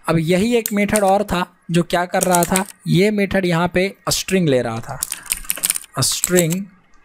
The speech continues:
स्ट्रिंग एस, ठीक है, यही कर रहा था। चलो this is the,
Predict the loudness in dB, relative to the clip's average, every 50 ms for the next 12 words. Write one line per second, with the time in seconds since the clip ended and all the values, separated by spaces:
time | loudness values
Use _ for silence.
0 | -10 -6 -4 -4 -4 -4 -4 -4 -2 -2 -2 -2 -2 -2 0 2 2 2 0 -4
1 | -4 -2 0 2 2 2 0 -2 -2 -4 -6 -6 -6 -4 -2 0 0 2 2 2
2 | 2 2 2 2 2 0 0 2 2 0 0 -2 -4 -6 -8 _ _ _ -12 -6
3 | -2 -2 -2 -2 -4 -8 -14 -20 -20 -20 -20 -20 -20 -20 _ _ -4 0 0 2
4 | 2 2 0 0 0 -2